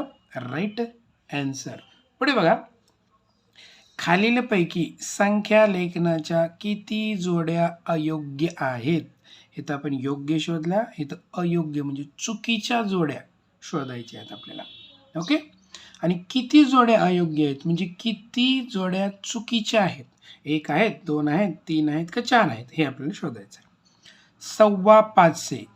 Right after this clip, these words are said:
सव्वा म्हणजे पंचवीस तुम्हाला लक्षात ठेवायला सांगितलंय मी आणि पाचशेचा पाच, so पाचशे पंचवीस हे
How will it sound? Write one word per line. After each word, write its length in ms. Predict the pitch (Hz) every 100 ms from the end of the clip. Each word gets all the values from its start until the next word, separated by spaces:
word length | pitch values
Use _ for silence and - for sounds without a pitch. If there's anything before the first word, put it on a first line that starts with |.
| _
सव्वा 380 | - 185 180 190
म्हणजे 280 | 185 180 180
पंचवीस 500 | 185 170 175 170 170
तुम्हाला 280 | 156 151
लक्षात 220 | 143 - 139
ठेवायला 220 | 147 139 135
सांगितलंय 420 | 131 127 127 127
मी 180 | 131 147 _ _ 127
आणि 100 | 139
पाचशेचा 580 | 147 143 - 135 160
पाच, 400 | 156 143 123 - 131
so 60 |
पाचशे 580 | 127 143 139 - - 156
पंचवीस 1000 | 156 - 165 143 139 143 135 - - - _ _ _ _ _ _ _ _ -
हे 320 | 156 160